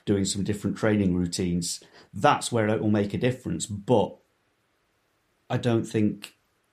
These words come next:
in doing so, we would also lose the unity and the, the togetherness. And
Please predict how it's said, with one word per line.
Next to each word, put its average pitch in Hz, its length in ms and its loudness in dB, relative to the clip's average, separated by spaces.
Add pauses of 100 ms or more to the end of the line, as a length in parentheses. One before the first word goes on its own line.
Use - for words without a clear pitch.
(720)
in 120 220 6
doing 135 320 6
so, 92 480 0 (720)
we 113 160 4
would 104 140 2
also 107 360 2
lose 104 420 4
the - 80 -6
unity 98 720 0
and 95 340 0 (100)
the, 92 320 -2
the - 120 -6
togetherness. 95 960 0
And 95 440 -2